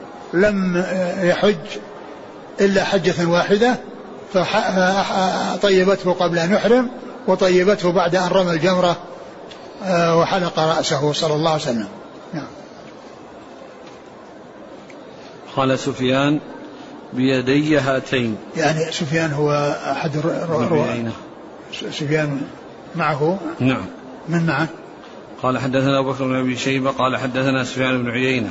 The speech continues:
Speaker 2: حا-، قال: وحدثنا محمد بن رمح، قال: أنبانا الليث بن سعد".
Speaker 1: الليث بن سعد هذا هو الذي في طبقته، يعني أن، أن، أن سفيان بن عيينة عنده زيادة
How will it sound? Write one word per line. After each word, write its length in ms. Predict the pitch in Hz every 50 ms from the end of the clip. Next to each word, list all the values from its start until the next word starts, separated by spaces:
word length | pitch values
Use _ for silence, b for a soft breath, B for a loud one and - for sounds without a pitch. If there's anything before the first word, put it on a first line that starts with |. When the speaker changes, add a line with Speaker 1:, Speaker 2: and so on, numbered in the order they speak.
| - - -
Speaker 2:
حا-، 340 | 120 127 131 139 - - -
قال: 200 | 123 123 123 123
وحدثنا 520 | 120 117 127 123 120 131 120 127 127 127
محمد 360 | 123 113 113 135 139 135 131
بن 180 | 127 123 117 123
رمح، 280 | 123 123 143 147 139 131 - B B B B B B B - -
قال: 180 | 135 139 135
أنبانا 460 | 131 131 123 123 123 135 135 131 131
الليث 300 | 127 127 135 139 135 135
بن 180 | 135 123 120 117
سعد". 300 | - - 147 139 147 151
Speaker 1:
الليث 300 | 170 165 196 214 143 170
بن 160 | 185 175 165
سعد 320 | 160 - 170 151 160 156 135
هذا 220 | 139 160 165 170 160
هو 120 | 175 190
الذي 160 | 185 170 160
في 120 | 139 156 156
طبقته، 560 | - 170 160 156 - 147 139 147 165 175 185 - - B B B B B B - 156
يعني 380 | 170 160 165 180 175 175 180
أن، 140 | 180 180 180
أن، 480 | 175 170 175 190 175 180 180 175 170 165
أن 460 | 165 165 190 190 175 170 165 165 156
سفيان 360 | - 165 156 175 214 220 208
بن 100 | 196 185
عيينة 340 | 165 185 208 226 226 202 180
عنده 300 | 190 208 202 175 180 175
زيادة 480 | 147 156 175 202 196 175 151 131 160